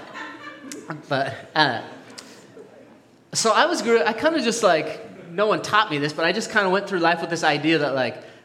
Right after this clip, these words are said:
uh, the power of positive thinking is just kooky and weird. And in a lot of ways, in that context, it is kooky and weird. But the Bible actually has a lot of things to say about it. For example, Paul told the Colossians in Colossians three two, he said, "Set your mind on things above,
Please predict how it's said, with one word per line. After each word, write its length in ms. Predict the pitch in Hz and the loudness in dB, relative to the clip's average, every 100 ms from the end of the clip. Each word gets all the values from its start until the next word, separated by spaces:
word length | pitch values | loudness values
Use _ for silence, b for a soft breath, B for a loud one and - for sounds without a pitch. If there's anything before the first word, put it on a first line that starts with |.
| - | -4
uh, 180 | 147 131 | -2 -2
the 120 | 147 | 0
power 300 | 220 269 277 | 2 4 4
of 120 | - | 4
positive 400 | 214 202 190 160 | 2 2 0 -2
thinking 380 | - 190 180 143 | 0 -2 0 -4
is 140 | 117 | -4
just 200 | 139 - | -6 -4
kooky 380 | 160 156 160 139 | 0 0 0 -4
and 120 | 123 | -2
weird. 400 | 131 123 104 - - | -2 -2 -4 -8 -4
And 340 | 156 151 156 156 | 0 0 0 -2
in 120 | 185 | -2
a 20 | |
lot 260 | 190 247 349 | 2 2 4
of 100 | 220 | 2
ways, 280 | 175 175 175 | 2 2 -2
in 220 | 175 175 | -4 -2
that 180 | 180 - | -4 -2
context, 560 | 196 190 180 139 139 - | -2 -2 2 2 0 -6
it 100 | 175 | 0
is 180 | 196 202 | 0 0
kooky 440 | - 151 135 143 | -4 -6 -6 -8
and 100 | 127 | -8
weird. 280 | 120 120 120 B B B | -6 -8 -10 B B B
But 120 | 170 | -8
the 40 | 170 | -4
Bible 380 | 170 349 294 202 | -2 0 2 2
actually 300 | - 190 170 | 2 0 0
has 160 | 156 | 0
a 40 | 160 | 2
lot 220 | 151 151 | 2 2
of 60 | |
things 240 | 160 156 151 | -2 -6 -6
to 100 | 151 | -8
say 300 | - 254 214 | -4 0 0
about 280 | 123 104 98 | 0 -4 -8
it. 120 | - - B B B | -14 -20 B B B
For 180 | - 180 | -4 -2
example, 400 | 165 208 240 165 | 0 0 0 0
Paul 260 | 156 190 196 | 0 -2 -2
told 220 | 202 175 | -2 -4
the 60 | 151 | -4
Colossians 540 | 190 220 202 156 160 | -2 -2 0 -4 -4
in 120 | 160 | -6
Colossians 400 | 170 165 - 151 | -4 -4 -4 -6
three 220 | - 160 | -6 -6
two, 160 | 156 208 | -6 -6
he 40 | |
said, 220 | 175 165 156 | -6 -6 -4
"Set 280 | - 240 | -4 -4
your 140 | 180 160 | -4 -4
mind 640 | 170 233 220 160 147 160 156 175 | -2 -2 -2 -2 -2 -6 -8 -8
on 160 | 160 | -8
things 480 | 156 160 139 139 139 | -6 -6 -4 -4 -8
above, 680 | - 143 196 185 127 135 - | -10 -4 0 2 2 -2 -8